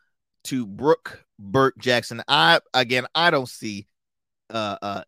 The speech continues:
issue really. I can s-, I just, I re-, I really don't. And I mean, I'm different from some people, and I hope I don't, you know, get any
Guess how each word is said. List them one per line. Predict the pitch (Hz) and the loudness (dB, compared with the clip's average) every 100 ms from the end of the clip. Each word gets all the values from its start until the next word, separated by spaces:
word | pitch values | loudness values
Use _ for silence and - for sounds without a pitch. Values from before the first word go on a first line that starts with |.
| _ _ _ _ _ _ | _ _ _ _ _ _
issue | 139 147 - 117 120 - | -4 -4 -6 -14 -20 -10
really. | 117 120 113 | -4 -2 2
I | 147 | 2
can | 180 | 2
s-, | 160 - | -2 -2
I | 147 | 0
just, | 147 151 - | 0 -6 -2
I | 147 | 0
re-, | 165 180 | 2 2
I | 175 | 0
really | 196 208 185 | 2 0 0
don't. | 196 151 | 0 0
And | 143 | -4
I | 151 | -8
mean, | 165 160 139 _ _ - | -6 -10 -12 _ _ -2
I'm | 160 180 | 0 0
different | 180 - 131 | -4 -6 -12
from | - | -8
some | 123 | -6
people, | 131 113 | -6 -4
and | 123 | -2
I | |
hope | 156 151 | 0 2
I | |
don't, | 139 127 101 117 | 0 -2 -12 -18
you | 151 | -12
know, | 120 | -10
get | 110 113 156 - _ _ _ 139 | -10 -8 -8 -10 _ _ _ -10
any | 151 143 123 | -6 -6 -8